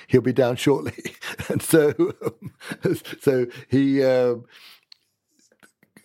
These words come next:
Sirenus got the most important information that he needed, which is where Crassus actually was. Uh, I, I don't think Crassus came down exactly shortly, but, but he, he did come,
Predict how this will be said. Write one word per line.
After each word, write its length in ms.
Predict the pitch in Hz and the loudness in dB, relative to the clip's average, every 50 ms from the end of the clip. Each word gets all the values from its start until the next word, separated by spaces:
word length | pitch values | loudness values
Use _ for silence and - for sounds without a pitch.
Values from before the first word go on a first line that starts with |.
| - | -20
Sirenus 560 | 185 - - 156 143 135 143 139 127 123 - - | -12 -2 0 2 2 2 2 0 0 -2 -4 -2
got 180 | - 127 - | -2 -2 -2
the 60 | 120 | 0
most 260 | 117 123 123 123 - 131 | 0 0 0 0 0 -2
important 360 | 120 - 131 131 - - 120 | -2 0 0 -2 0 -2 -4
information 500 | 120 - 120 113 117 120 113 - 117 110 | -6 -4 0 0 0 0 0 -2 -4 -4
that 100 | 113 113 | -2 -2
he 120 | 117 113 | 0 0
needed, 360 | 113 127 127 123 107 90 - | 2 2 0 0 -2 -8 -6
which 180 | - 131 127 - | -6 -8 -2 0
is 100 | 113 107 | 0 2
where 160 | 113 123 113 | 2 0 0
Crassus 380 | - - 117 107 98 - 113 104 | 2 0 -2 -2 -2 -4 -4 -4
actually 280 | 117 - - - 113 | -4 -4 0 -2 -2
was. 460 | 104 - 113 110 92 78 - - - - _ _ - - | 0 2 2 0 0 -2 -6 -12 -16 -18 _ _ -6 -4
Uh, 220 | 110 107 110 120 - - | -2 -2 -4 -4 -6 -4
I, 80 | 117 | -4
I 140 | 120 127 123 | -4 -2 0
don't 160 | 123 127 117 - | -2 -2 -2 -4
think 260 | 104 104 - - - | -8 -8 -8 -8 -4
Crassus 320 | - 120 107 - - 107 | -2 -2 -2 -2 -6 -12
came 240 | - - 110 107 107 | -4 -2 -2 -2 0
down 180 | 110 101 98 107 | -2 -2 -2 -4
exactly 340 | 110 - 107 - - 110 | -4 -4 -6 -8 -6 -6
shortly, 560 | - - - - 135 - - - 90 80 - 107 | -4 -2 0 -2 -2 -4 -4 -8 -8 -8 -8 -8
but, 280 | - - 110 107 - | -8 -8 -8 -8 -4
but 160 | - 120 120 | -4 -4 -2
he, 260 | 123 113 117 120 123 127 | 0 0 0 0 0 0
he 100 | 127 127 | -2 0
did 260 | 113 143 120 110 - | 0 0 -2 -2 -4
come, 300 | - 117 113 117 120 | -2 -2 0 -2 -4